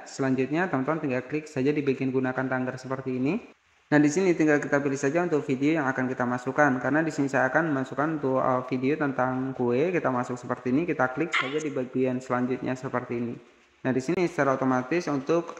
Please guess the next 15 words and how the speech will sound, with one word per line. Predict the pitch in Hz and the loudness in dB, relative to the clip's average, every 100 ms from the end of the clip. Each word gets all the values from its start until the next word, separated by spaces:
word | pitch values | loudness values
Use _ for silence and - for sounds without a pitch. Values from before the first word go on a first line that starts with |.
| - | -16
hashtag | - 156 - 135 | 0 0 2 0
ataupun | 135 135 139 151 | 2 0 0 0
tanggar | 143 127 127 143 | 2 2 4 4
yang | 156 | 4
sudah | 139 135 131 131 | 0 -2 -2 -2
kita | 127 - 127 127 127 127 | -4 0 2 2 0 0
gunakan | 135 127 123 143 160 | 2 2 2 0 0
ini | 135 | 0
akan | 131 127 127 | -2 0 -2
langsung | 127 127 | -2 0
jadi | 123 123 156 | 0 0 -2
di | 135 | 0
bagian | 127 127 | 0 0
atas, | 120 123 139 - | -4 -2 -2 -2
ya. | 123 | -6